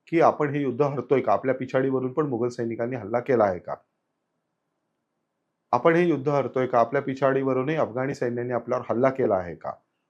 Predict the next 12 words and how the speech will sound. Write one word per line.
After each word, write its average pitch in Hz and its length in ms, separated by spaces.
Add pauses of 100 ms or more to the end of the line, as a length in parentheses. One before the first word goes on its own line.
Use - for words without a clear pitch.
(140)
अशी 131 240
साधार 143 400
भीती 139 320
निर्माण 151 380
झाली 135 280
आणि 143 200
त्यानंतरच्या 139 1080
घटनाक्रमामध्ये 117 1040 (1040)
मराठा 139 360
सैन्य 127 340
सर्वत्र 120 520
पांगलं 107 540